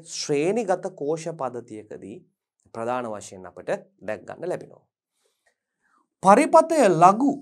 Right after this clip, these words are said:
ෂෝට් වූ විට ලබාගත හැකි වෝල්ටීයතාවය අඩු වේ. කෝෂවල ධාරිතාවයන් වෙනස් වූ විට අඩු ධාරිතාවක් ඇති කෝෂය ඉක්මනින්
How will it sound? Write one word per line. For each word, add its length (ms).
ෂෝට් 540
වූ 180
විට 160
ලබාගත 500
හැකි 280
වෝල්ටීයතාවය 1000
අඩු 260
වේ. 260
කෝෂවල 500
ධාරිතාවයන් 760
වෙනස් 320
වූ 160
විට 200
අඩු 220
ධාරිතාවක් 760
ඇති 300
කෝෂය 560
ඉක්මනින් 500